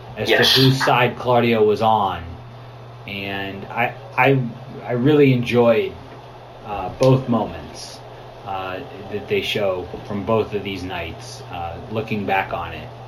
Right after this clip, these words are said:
Speaker 1: Uh, it, it really did give, you know, as they're showing these clips, yes, they're saying buy the D V D, but at the same time, they're also showing little pieces of the puzzle,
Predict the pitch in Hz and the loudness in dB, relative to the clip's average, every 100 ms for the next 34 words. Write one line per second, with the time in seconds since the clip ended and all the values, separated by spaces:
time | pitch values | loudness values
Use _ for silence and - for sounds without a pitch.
0 | - - - - 95 87 - 113 113 - | -16 -16 -16 -12 -10 -10 -10 -8 -6 -2
1 | 120 135 156 143 135 131 - - - 127 | 2 6 8 8 8 6 4 -6 0 6
2 | 123 113 104 - - - - - - 110 | 6 6 0 -6 -16 -18 -18 -18 -12 -8
3 | 110 110 131 135 127 - 156 147 139 131 | -4 2 4 6 4 4 4 6 6 4
4 | 127 202 165 - - - - 175 190 - | 4 4 4 0 -14 -16 2 6 6 4
5 | - 143 135 143 139 131 120 120 110 104 | -2 0 2 4 6 6 6 4 2 -4
6 | 101 95 95 143 139 113 101 - - - | -6 -8 -2 2 2 2 -2 -10 -16 -18
7 | - - 170 - - - 135 131 147 147 | -10 2 4 4 0 0 0 0 0 2
8 | 135 131 127 120 120 131 135 123 - 131 | 4 4 6 4 4 4 4 0 2 2
9 | 120 110 127 147 147 143 - - - - | 2 2 4 6 8 6 2 -10 -16 -16
10 | - - 185 180 190 170 139 156 151 139 | -14 -8 -4 0 2 4 4 4 2 -2
11 | - 147 139 127 113 101 92 87 | 0 4 6 6 4 2 0 -4